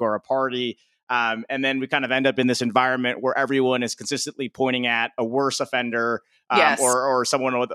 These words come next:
Speaker 1: with someone else that has a bigger responsibility as well. And instead of actually taking action and kind of getting your own house in order, we're, we're spending all this time in a, in a circular motion of saying, "Well, how about X Y Z?" Or, "How about that person that does this?" Or,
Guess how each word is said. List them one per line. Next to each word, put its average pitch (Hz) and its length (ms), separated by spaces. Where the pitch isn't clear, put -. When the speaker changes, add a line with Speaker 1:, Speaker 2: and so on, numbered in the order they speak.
Speaker 1:
with 135 200
someone 139 260
else 131 140
that 135 80
has 131 120
a 127 40
bigger 127 200
responsibility 127 640
as 113 140
well. 127 300
And 120 120
instead 120 240
of 131 100
actually 131 280
taking 127 380
action 131 500
and 127 300
kind 120 140
of 110 80
getting 127 160
your 120 140
own 123 100
house 123 220
in 120 80
order, 120 220
we're, 117 180
we're 143 80
spending 151 240
all 135 120
this 131 120
time 131 380
in 139 140
a, 131 100
in 139 80
a 127 60
circular 139 400
motion 127 360
of 127 140
saying, 135 280
"Well, 208 140
how 190 100
about 202 260
X 196 180
Y 175 140
Z?" 160 260
Or, 120 120
"How 139 80
about 170 200
that 180 200
person 160 200
that 151 100
does 156 180
this?" 156 340
Or, 123 140